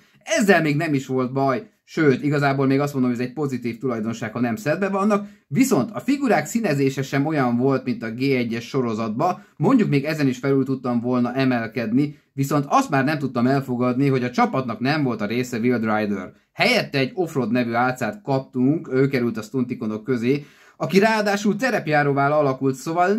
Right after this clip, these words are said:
nagyon-nagyon nem akartam, de szerencsére, és hála a Takarának, nem is kellett elfogadnom azt a verziót, mert kiadták a United Warriors nulla kettes szettet,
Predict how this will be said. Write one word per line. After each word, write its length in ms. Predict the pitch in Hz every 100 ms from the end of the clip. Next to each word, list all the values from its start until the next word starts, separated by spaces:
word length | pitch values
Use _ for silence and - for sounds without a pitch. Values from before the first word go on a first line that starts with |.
| 262
nagyon-nagyon 760 | 349 175 156 147 139 135 135
nem 180 | 127 135
akartam, 840 | 127 135 123 120 151 208 208 - -
de 80 | 143
szerencsére, 880 | 285 247 196 180 180 190 196 - -
és 220 | 156 151
hála 320 | 190 165 135
a 100 | 127
Takarának, 540 | 151 156 165 165 175 208
nem 160 | 285
is 200 | 170 143
kellett 420 | - 196 143 131
elfogadnom 720 | 135 127 135 123 123 123 131
azt 220 | 127 127 123
a 80 |
verziót, 580 | 117 131 123 120 143 160
mert 200 | 160 160
kiadták 440 | 240 156 127 127 131
a 40 |
United 380 | 156 131 127 117
Warriors 380 | 123 120 117 117
nulla 260 | 147 139 113
kettes 360 | 117 - 110
szettet, 580 | - 139 127 - 139 -